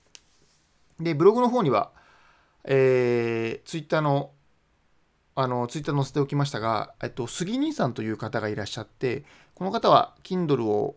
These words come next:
何冊か出していますと。二冊か三冊、もうちょっと出してたかな。数冊出している方ですと。で、ライターさんではないんですけれども、Kindle出版をした経験を生かして、今チームを作ってKindle出版の代行制作業を始めています。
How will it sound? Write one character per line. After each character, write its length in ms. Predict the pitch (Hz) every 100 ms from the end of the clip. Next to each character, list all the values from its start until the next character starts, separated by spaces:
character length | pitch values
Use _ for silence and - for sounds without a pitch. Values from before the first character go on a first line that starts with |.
| _
何 180 | 165 180
冊 220 | 139 -
か 80 | 98
出 140 | 107
し 80 | -
て 340 | - 98 -
い 60 | 101
ま 120 | 98
す 120 | -
と。 160 | - -
二 120 | 151
冊 340 | 202 269 - -
か 100 | 170
三 240 | 175 175
冊、 400 | 147 139 - - -
も 160 | 170 214
う 40 |
ち 60 | 294
ょ 20 |
っ 40 |
と 80 | 294
出 80 | 127
し 40 | -
て 60 |
た 80 | 113
か 100 | 107
な。 240 | 101 104 - _ _
数 240 | - 196
冊 180 | 196 180
出 120 | 170
し 80 | 143
て 80 | 127
い 40 |
る 60 | 104
方 200 | 110 104
で 80 | 101
す 80 | -
と。 160 | 95 _ _ - - - -
で、 260 | 196 143 -
ラ 100 | 208
イ 80 | 254
タ 120 | 254
ー 80 | 247
さ 140 | -
ん 60 | 233
で 80 | 202
は 80 |
な 80 | 139
い 40 | 139
ん 20 |
で 80 | 117
す 80 | -
け 80 |
れ 60 | 110
ど 80 | 107
も、 240 | 139 113
Kindle 360 | - 180 196 185
出 240 | 214 208 -
版 300 | 131 107 104
を 160 | 107 - _
し 100 | -
た 280 | - 127 - _ -
経 180 | 156 156
験 200 | 170 160
を 60 |
生 60 | 147
か 120 | 165
し 80 | 143
て、 380 | - 147 117 - - - -
今 160 | 202 165
チ 200 | - 247
ー 60 |
ム 120 | 226 165
を 80 |
作 160 | 143 139
っ 20 |
て 260 | - - -
Kindle 360 | 185 185 185
出 180 | 165 202
版 140 | - 131
の 140 | 110
代 160 | 131 151
行 240 | - 160
制 180 | 143 156
作 240 | 156 160
業 240 | 143 135 156
を 40 |
始 260 | 147 113 117
め 100 | 104
て 100 | 101
い 60 |
ま 120 | 104
す。 120 | 127